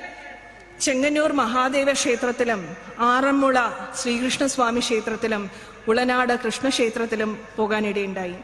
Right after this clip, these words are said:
അവിടെ ചെന്നപ്പോ ഞാനൊരു അമ്മയോട് ചോദിച്ചു, ചെങ്ങന്നൂർ അമ്പലത്തില്, "ചെങ്ങന്നൂർ ദേവി തൃപ്പൂത്താകുമ്പോൾ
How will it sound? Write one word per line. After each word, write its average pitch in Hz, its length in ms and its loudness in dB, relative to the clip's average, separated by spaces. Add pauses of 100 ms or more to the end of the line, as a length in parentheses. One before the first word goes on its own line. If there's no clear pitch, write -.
(540)
അവിടെ 277 160 4
ചെന്നപ്പോ 294 400 0
ഞാനൊരു 277 340 0
അമ്മയോട് 254 400 2
ചോദിച്ചു, 220 580 0 (220)
ചെങ്ങന്നൂർ 247 380 2
അമ്പലത്തില്, 220 520 0 (1120)
"ചെങ്ങന്നൂർ 302 440 2
ദേവി 262 460 0 (160)
തൃപ്പൂത്താകുമ്പോൾ 240 920 2